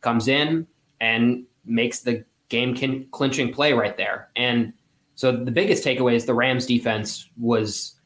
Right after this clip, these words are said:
as good as it could be. Uh, I mean, they get the,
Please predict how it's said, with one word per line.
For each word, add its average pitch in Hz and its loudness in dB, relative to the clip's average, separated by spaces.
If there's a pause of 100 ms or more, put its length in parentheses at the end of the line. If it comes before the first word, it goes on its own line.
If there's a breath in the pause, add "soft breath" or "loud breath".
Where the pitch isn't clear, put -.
(180)
as 117 0
good 139 2
as 110 0
it - -6
could 135 0
be. 120 2 (260)
Uh, 110 4
I 117 2
mean, 113 2
they 120 2
get 131 -2
the, 120 2